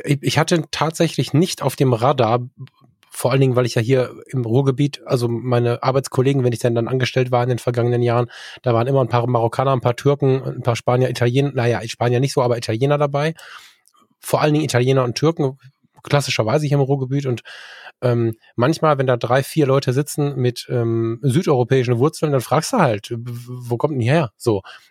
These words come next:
Und sie waren mitunter hier geboren und haben mir das halt nicht krumm genommen. Und das ist eine ganz normale Frage. Mein, zweiundvierzig Jahre meines Lebens, also so lange spreche ich noch nicht, aber <laughs> bisher war das eine ganz normale Frage immer für mich.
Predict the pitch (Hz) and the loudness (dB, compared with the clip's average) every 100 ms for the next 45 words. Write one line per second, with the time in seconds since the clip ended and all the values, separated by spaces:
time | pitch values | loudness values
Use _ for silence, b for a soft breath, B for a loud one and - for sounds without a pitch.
0 | _ 131 127 - B _ 135 123 123 123 | _ -2 -2 -6 B _ -14 -4 0 2
1 | 143 127 165 170 123 120 117 143 180 127 | 2 2 0 0 0 0 0 2 2 0
2 | 110 123 120 113 107 123 151 - 127 123 | 0 -2 -4 -4 -2 0 -2 0 0 2
3 | 117 127 135 117 117 - 123 117 139 - | 2 2 0 -4 -4 -4 -2 0 0 -2
4 | 117 123 120 - 127 147 107 101 123 - | 0 0 -2 -2 -2 -2 -4 -6 -8 -12
5 | - 127 147 - 135 - 123 123 117 120 | -6 -2 0 0 -2 0 0 0 0 0
6 | 151 202 - - 117 113 117 113 - 143 | -2 -4 -14 -2 2 4 4 2 0 0
7 | 147 160 156 170 151 123 120 B B B | 0 0 -2 -2 -2 -2 -2 B B B
8 | - - - - - 147 - 143 143 139 | -4 -4 -8 -14 -4 -4 0 0 2 0
9 | - 131 131 117 113 117 - 160 214 113 | 2 0 0 -2 -2 -2 -4 -2 0 0
10 | 117 107 - 113 165 | 0 0 0 -2 -2